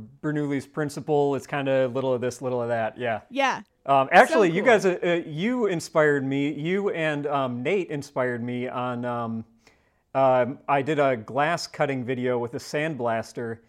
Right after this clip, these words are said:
Speaker 1: which I had made a sandblaster video before, but then you guys did a
Speaker 2: Yeah.
Speaker 1: video where you actually drilled a hole through a bottle with the sandblaster, and I was like,
Speaker 2: Yeah, we
Speaker 1: "Oh,
Speaker 2: did. <laughs>
Speaker 1: there's something else here that we could use this for really weird glass cutting methods."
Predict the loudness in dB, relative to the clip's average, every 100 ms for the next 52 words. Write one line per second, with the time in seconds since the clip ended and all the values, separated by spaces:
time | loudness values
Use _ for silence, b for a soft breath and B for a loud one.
0 | b b b -4 0 4 4 2 0 0
1 | -2 -2 2 2 2 -2 -2 0 0 -2
2 | -2 -2 0 -2 -2 0 2 2 0 -6
3 | -4 0 2 4 4 4 2 -2 -2 0
4 | 0 -2 -8 -8 -10 _ _ -20 -20 -18
5 | -10 0 2 2 0 -2 -4 -4 -4 -2
6 | 2 2 0 -2 -4 -4 -4 -4 -4 -6
7 | -4 -2 -2 -2 -6 -4 -4 -4 -6 -6
8 | -6 -8 b b b -10 2 6 8 6
9 | 4 4 4 4 2 -4 -8 -6 0 0
10 | 2 2 2 0 -2 0 0 -4 -6 -6
11 | -4 -2 -2 -2 -8 -6 -4 -4 -4 -4
12 | -4 -4 -2 -2 -2 -6 -6 -8 -10 -12
13 | -14 -18